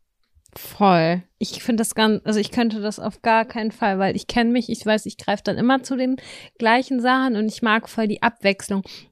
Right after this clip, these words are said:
Deswegen, egal wo ich bin, ich versuche immer die kleinen Klitschen aufzusuchen. Die, die nicht sexy aussehen. Und da esse ich am liebsten, weil ich dann immer das Gefühl habe, oh,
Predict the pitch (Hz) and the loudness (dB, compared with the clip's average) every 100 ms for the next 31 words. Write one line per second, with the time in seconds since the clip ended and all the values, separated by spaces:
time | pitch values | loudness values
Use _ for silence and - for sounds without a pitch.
0 | _ _ _ _ - - 233 214 214 226 | _ _ _ _ 0 4 6 6 4 6
1 | 254 277 247 208 - 220 254 294 339 381 | 6 4 2 0 0 2 4 6 4 0
2 | - _ _ _ _ 220 - 240 220 226 | -8 _ _ _ _ -8 -2 2 2 4
3 | 294 359 - 311 254 - 247 277 269 233 | 2 2 2 2 2 2 6 8 8 4
4 | - - 233 233 220 - 214 - - 180 | -2 4 6 8 4 4 4 4 0 0
5 | 170 - 196 185 190 196 - - - 285 | -2 -2 -4 -2 -2 -2 -4 -10 -4 4
6 | 330 392 381 - - 269 294 - - - | 8 8 4 0 4 6 6 4 -6 -10
7 | - 240 - 202 151 170 185 - 185 185 | 0 0 0 -2 2 2 2 -2 0 2
8 | 190 - 208 220 247 226 196 214 202 202 | 0 -2 2 6 6 6 2 2 2 2
9 | 196 190 - 190 202 202 220 220 233 226 | 2 0 -2 0 2 0 0 0 0 -2
10 | - - 233 214 220 214 214 - - _ | -10 -2 2 2 2 2 0 -8 -20 _
11 | 196 | -8